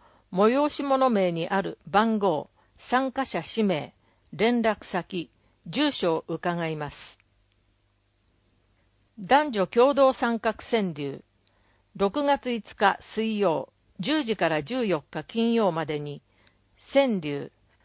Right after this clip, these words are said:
流行、柳という字に号令の号、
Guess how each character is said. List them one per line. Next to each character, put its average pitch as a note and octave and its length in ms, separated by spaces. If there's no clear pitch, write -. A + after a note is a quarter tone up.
流 B3 360
行、 G#3 400
柳 G#3 420
と G3+ 140
い G3 120
う F#3 120
字 E3 140
に D3 260
号 G#3 260
令 G3+ 220
の F3+ 160
号、 D3+ 320